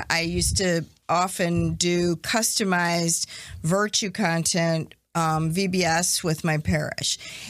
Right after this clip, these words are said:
And we were talking about gratitude, the virtue of gratitude. And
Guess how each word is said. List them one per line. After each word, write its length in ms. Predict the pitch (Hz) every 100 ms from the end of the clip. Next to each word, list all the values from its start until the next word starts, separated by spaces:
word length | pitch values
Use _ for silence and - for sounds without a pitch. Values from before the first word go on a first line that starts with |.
| - -
And 640 | 185 185 185 185 185 - -
we 140 | 180
were 120 | 175 170
talking 380 | 196 165 170 170
about 200 | 165 160
gratitude, 800 | 156 147 151 156 - 170 165 170
the 80 | 151
virtue 440 | 151 151 - 170
of 100 | 170
gratitude. 760 | - 151 147 151 - 156 165 165 - - - - -
And 480 | 175 175 180 180